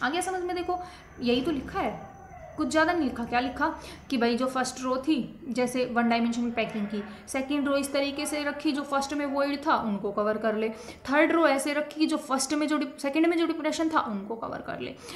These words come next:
अब इस case में कोई भी atom उठाओगे ना, हर atom छः के contact में मिलेगा, बिल्कुल, अ, पास वाले, है ना, बिल्कुल उसके touch में हो। तो उन छः के centers को मिलाया तो क्या बना दिया उन्होंने, एक regular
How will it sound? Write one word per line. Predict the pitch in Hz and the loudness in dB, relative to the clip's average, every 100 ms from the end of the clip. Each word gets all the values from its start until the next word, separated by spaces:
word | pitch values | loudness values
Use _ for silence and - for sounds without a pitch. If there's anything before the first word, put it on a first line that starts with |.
| 330 | 0
अब | - 330 339 - | 6 8 6 2
इस | 339 330 | 2 2
case | - 269 262 | 2 0 2
में | 262 277 - | 2 0 0
कोई | 302 349 | 2 4
भी | 359 339 | 4 4
atom | 311 311 277 | 4 2 0
उठाओगे | - 220 220 262 | 0 0 0 0
ना, | 233 | -2
हर | 165 277 294 | 4 6 6
atom | 214 226 262 | 4 0 -2
छः | 262 320 | -2 0
के | 320 247 | 0 0
contact | 233 226 233 233 247 | 0 0 -2 -2 -2
में | 240 | -2
मिलेगा, | 233 208 202 202 - - - - | -2 -2 -2 -6 -8 -14 -12 4
बिल्कुल, | 247 262 359 | 6 8 6
अ, | - - - - - 233 220 214 220 226 | 4 -8 -18 -14 -2 0 2 2 0 4
पास | 294 302 - | 8 8 6
वाले, | 214 196 | 2 0
है | 214 | 0
ना, | 330 330 - - 233 | 0 -2 -6 -4 2
बिल्कुल | 254 294 | 4 4
उसके | 285 330 | 2 0
touch | 269 269 | 0 0
में | 220 | 0
हो। | 202 - - - | -2 -6 -14 -10
तो | - | -6
उन | - 370 | 0 2
छः | 359 320 330 | 2 2 2
के | 330 | 2
centers | 330 311 320 320 | 2 2 2 0
को | - 311 | 0 2
मिलाया | 302 311 330 | 4 4 4
तो | 285 220 | 2 0
क्या | 220 | 0
बना | 214 214 214 | 0 0 0
दिया | 226 | 0
उन्होंने, | 226 220 220 220 | 0 2 0 0
एक | 226 | -2
regular | 214 196 240 453 | -2 0 0 -2